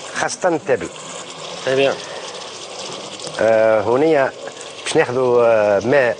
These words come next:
Speaker 1: آه.
Speaker 2: أنا عطيت عندي ديجا ديما عندي ماء سخون.
Speaker 1: لا، آه، ماء
Speaker 2: نسقيو
Speaker 1: سخون،
Speaker 2: بيه.
Speaker 1: ماء سخون ومينيرال.
Speaker 2: أي، آه، هكا، هذاك
Speaker 1: لا.
Speaker 2: ماء سخون ومينيرال تنزل على
Speaker 1: لا.
Speaker 2: الواحد ويطلع لك.
Speaker 1: هذا ماء
Speaker 2: يطلع لك.
Speaker 1: سخون
Speaker 2: فوالا،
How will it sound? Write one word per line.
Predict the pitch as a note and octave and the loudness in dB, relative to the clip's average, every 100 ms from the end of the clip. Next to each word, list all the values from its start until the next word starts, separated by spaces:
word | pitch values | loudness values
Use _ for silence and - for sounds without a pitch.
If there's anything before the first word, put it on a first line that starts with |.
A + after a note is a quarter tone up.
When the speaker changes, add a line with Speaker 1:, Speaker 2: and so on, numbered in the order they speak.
| - | -4
Speaker 1:
آه. | F#2 F#2 F2+ E3+ | 0 2 4 2
Speaker 2:
أنا | G#3 | 2
عطيت | F#3+ G3+ - A#3+ G#3+ | 2 0 -2 -2 0
عندي | D#3+ A3 F3 | 2 0 0
ديجا | D#3 D3+ E3 | 0 2 2
ديما | D3 F#3 F3 C#3+ - - - - | 2 2 2 2 0 -8 -12 -2
عندي | D#3+ D#3+ | -2 0
ماء | C#3 C#3 | 0 0
سخون. | B2 - D#3+ F#3 A3 - - - F#2+ | 0 0 2 2 -2 -14 -16 -8 -2
Speaker 1:
لا، | A#2+ - | -2 2
آه، | B2+ B2+ | 4 4
ماء | A#2 | 4
Speaker 2:
نسقيو | C#3 F3 - D3+ | 4 2 2 2
Speaker 1:
سخون، | F3 A3+ | 2 0
Speaker 2:
بيه. | A#3 - | -4 -2
Speaker 1:
ماء | D#3 | 0
سخون | D3 F3+ G3+ | 0 2 2
ومينيرال. | F#3+ F#3+ D#3 A#2+ G2+ E2 - C#3+ | 4 4 4 4 2 -2 -8 -2
Speaker 2:
أي، | C3+ C3+ | 0 2
آه، | |
هكا، | D3 C3+ A2 | 2 0 2
هذاك | C#3 D3+ | 2 4
Speaker 1:
لا. | C#3 - | 2 2
Speaker 2:
ماء | B2 | 0
سخون | A2+ - D#3 | 0 0 0
ومينيرال | C3+ B2 A#2 D3+ D3+ | 2 2 4 4 2
تنزل | F3 C#3 | 2 2
على | A#2+ | 2
Speaker 1:
لا. | A2+ | 2
Speaker 2:
الواحد | C3 C#3+ C3 | 2 0 -2
ويطلع | B2+ A#2 F#2+ | -2 -2 -6
لك. | D#2+ - - - - - G2 | -8 -12 -14 -14 -14 -6 0
Speaker 1:
هذا | |
ماء | B2 | 2
Speaker 2:
يطلع | C3+ B2 | 4 4
لك. | |
Speaker 1:
سخون | G2 F#2 E3+ | 2 2 2
Speaker 2:
فوالا، | A#2+ G2 | 4 2